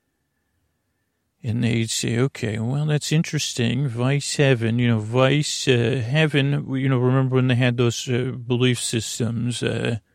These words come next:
there was the good place and the not, the, the bad place, and heaven was the good place, uh, you know." No, is that like Big Farm in the Sky? No, different concept. Like, uh, this was more of a all or nothing style thinking.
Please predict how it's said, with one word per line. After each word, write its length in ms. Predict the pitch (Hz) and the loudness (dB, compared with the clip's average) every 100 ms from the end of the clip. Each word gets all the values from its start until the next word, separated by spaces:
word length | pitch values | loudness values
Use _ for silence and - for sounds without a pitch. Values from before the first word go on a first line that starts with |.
| _ _ _ _ _ _ _ _ _ - | _ _ _ _ _ _ _ _ _ -8
there 180 | 120 117 | -2 0
was 220 | 113 110 | 0 0
the 100 | 120 | 2
good 240 | 123 120 - | 4 2 4
place 320 | 123 120 - | 4 4 2
and 160 | 117 | 2
the 60 | 117 | 2
not, 420 | 123 123 127 131 | 6 6 6 2
the, 100 | 123 | -2
the 220 | 123 120 | 0 -2
bad 400 | 110 123 127 123 | 2 4 4 2
place, 500 | - 117 117 117 - | -2 -6 -6 -8 -4
and 140 | 120 113 | -2 2
heaven 360 | 120 117 120 | 2 2 2
was 200 | 117 113 | 2 0
the 160 | - 110 | 0 -2
good 320 | 107 123 120 | 2 2 2
place, 440 | - 117 110 - 127 | 0 0 0 -2 -2
uh, 40 | |
you 560 | 113 117 120 127 127 117 | 0 0 0 -2 0 0
know." 360 | 110 110 113 - _ _ _ _ _ | 0 -2 -6 -8 _ _ _ _ _
No, 220 | - 135 | -2 0
is 280 | 135 131 120 | 2 2 2
that 240 | 131 127 127 | 4 4 6
like 220 | 131 120 | 4 4
Big 160 | 131 | 0
Farm 340 | 120 135 127 127 | 0 0 2 2
in 80 | 123 | 0
the 80 | |
Sky? 400 | 120 - 131 131 135 | -2 0 0 0 -2
No, 500 | 135 135 131 127 127 | -2 2 4 4 2
different 500 | 123 156 - 135 127 | 0 -2 0 -2 2
concept. 580 | 135 127 117 117 110 | 2 4 2 -4 -4
Like, 520 | 123 120 110 117 117 120 | -6 0 2 2 0 -2
uh, 280 | 113 117 117 _ _ _ _ _ _ _ - | 0 0 -4 _ _ _ _ _ _ _ -8
this 160 | 135 | -4
was 180 | 151 135 | -2 -2
more 320 | 135 131 135 | 0 4 6
of 140 | 127 117 | 4 2
a 100 | 117 | -2
all 600 | 123 127 127 - 127 127 | -2 -2 0 4 6 6
or 80 | 120 | 2
nothing 560 | 120 120 117 120 113 | 2 0 0 -2 -4
style 520 | - - 113 113 107 | -4 -2 0 2 0
thinking. 840 | 107 - 113 110 - 117 113 110 | -4 -2 -2 -2 -4 -4 -4 -6